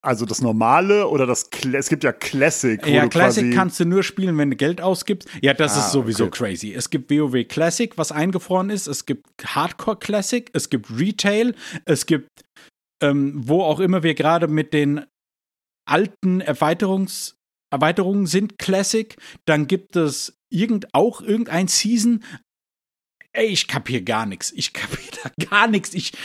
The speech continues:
Speaker 2: ich wollte nämlich, eigentlich will ich doch nur Wrath of the Lich King spielen, weil ich wissen will, wie es mit Arthas ausgegangen ist. Ich hab keine Ahnung. Es gibt wohl Chromie Time, wo ein Gnome ist, der dich irgendwie in der Zeit zurückschicken kann und,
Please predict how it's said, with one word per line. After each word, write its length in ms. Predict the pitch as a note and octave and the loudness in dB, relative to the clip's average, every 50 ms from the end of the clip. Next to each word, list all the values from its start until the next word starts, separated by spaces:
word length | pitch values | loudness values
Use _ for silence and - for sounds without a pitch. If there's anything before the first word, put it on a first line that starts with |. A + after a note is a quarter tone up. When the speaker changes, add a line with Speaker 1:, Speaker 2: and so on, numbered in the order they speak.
| - G#3+ - | -10 -6 -6
Speaker 2:
ich 140 | E3 - - | -6 0 2
wollte 320 | G3+ A3 A3+ A3+ - F#3 | 2 2 2 0 -2 -2
nämlich, 300 | F#3 F#3+ F3+ D#3+ - - | 0 2 2 0 -2 0
eigentlich 640 | - F3 G#3 A#3 G#3+ G3+ - - G3 F#3 F3 - E3 | 2 4 4 4 2 0 -2 0 -2 -2 -2 0 0
will 140 | F#3 G3+ G3 | 0 0 0
ich 100 | - - | 0 0
doch 160 | F3+ D3 - | -2 0 0
nur 160 | E3 D#3+ D#3 | 0 2 2
Wrath 220 | D3+ D#3+ F3 E3 | 2 2 2 0
of 100 | F3 D3 - | -2 -2 0
the 60 | E3 | 0
Lich 240 | D3 D#3 F3 E3+ - | 0 0 0 -2 -2
King 200 | - E3+ D#3 C#3 | -2 -2 -2 -2
spielen, 360 | - - E3 D#3 D3+ C#3+ B2+ | -4 -4 -2 0 0 2 2
weil 120 | C3+ C3 | 2 0
ich 100 | B2 C3 | 0 0
wissen 240 | C#3+ D#3 D#3 E3 D3 | -4 -2 -2 -2 0
will, 180 | D3 D3+ D3+ C#3 | 0 0 0 0
wie 120 | C#3 C3+ | 0 -2
es 100 | B2 B2 | -2 0
mit 120 | C#3+ C#3 C#3+ | -2 -2 0
Arthas 360 | C#3+ D#3+ D#3 E3 D3+ B2+ - | 0 0 0 0 -2 -2 -2
ausgegangen 500 | C3+ A#2+ - - B2 G#2 A#2 A2+ G#2+ G#2 | -4 -4 -4 -6 -6 -4 -4 -4 -4 -4
ist. 180 | G2+ G#2 - _ - - - - - - _ | -8 -10 -12 _ -20 -20 -20 -18 -20 -16 _
Ich 220 | - F3 - - | -4 -2 0 2
hab 160 | D#3+ C#3 - - | 0 0 -2 -4
keine 380 | - - D#3+ D3+ C#3 C#3 C3 | -4 0 0 2 2 2 2
Ahnung. 360 | B2+ B2+ C3 B2+ B2+ A2+ - - - - | 2 2 2 2 0 -2 -4 -8 -8 -8
Es 180 | C#3 C3 - | -6 -6 -2
gibt 180 | - - E3+ - - E3 | -2 -2 -4 -2 -4 0
wohl 240 | E3+ F3 D#3+ A#2+ - - | 0 0 0 -2 -6 -8
Chromie 560 | - - - D3 D#3 G#3 C4+ D4+ F4 E4+ - | -8 -2 2 2 4 4 4 2 2 0 0
Time, 560 | - - - A3 B3+ C#4+ D4 D4 C#4 C4+ C4 - - - - - | -2 -4 -2 0 2 4 4 4 4 2 2 -2 -12 -18 -10 -4
wo 100 | D#3+ D#3+ | -2 0
ein 320 | D#3+ D3+ C3+ C3 B2+ C3 - | 0 0 -2 -6 -10 -12 -4
Gnome 560 | - D#3 E3 F3+ F#3+ A3+ B3+ D4 D#4 E4 C#4 B3 | 0 2 4 6 6 6 4 2 2 0 0 2
ist, 280 | C4 B3 G3+ - - | 2 2 2 2 2
der 140 | A3 G#3 G3 | 2 2 2
dich 180 | F3+ E3+ - F3+ | 0 -2 -4 -2
irgendwie 460 | G#3+ G#3+ G#3 A3+ E3+ D#3+ F#3 G3 G#3 | 0 0 0 0 -2 0 -2 0 0
in 80 | G3 | 2
der 140 | F3+ E3+ D#3 | 2 0 0
Zeit 320 | - - G3+ G#3 A3+ A3 - | 0 0 0 0 0 0 0
zurückschicken 600 | - B3 A#3+ A#3+ - - - B3 B3 - G#3+ F#3 | -2 0 0 0 -2 -2 -2 -2 0 0 -2 -4
kann 340 | - F#3+ G3+ G#3+ G#3+ A3 G#3+ | 0 0 2 2 2 0 0
und, 320 | - F#3 F#3 F#3 E3 - | 0 2 2 2 0 -2